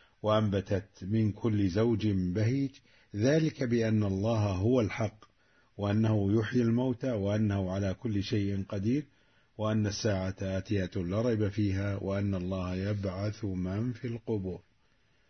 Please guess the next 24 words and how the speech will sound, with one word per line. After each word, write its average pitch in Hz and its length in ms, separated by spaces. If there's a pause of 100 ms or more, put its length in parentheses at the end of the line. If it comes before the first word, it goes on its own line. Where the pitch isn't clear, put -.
(1120)
ومن 147 520
آياته 160 840
أن 113 100
خلقكم 123 680
من 107 280
تراب 147 400 (460)
ثم 131 260
إذا 104 380
أنتم 107 420
بشر 120 640
تنتشرون. 110 760 (580)
ومن 123 260
آياته 147 800
أن 107 120
تقوم 127 440
السماء 113 560
والأرض 104 720
بأمره 110 500 (420)
ثم 165 260
إذا 127 280
دعاكم 107 640
دعوة 110 460
من 101 260
الأرض 117 420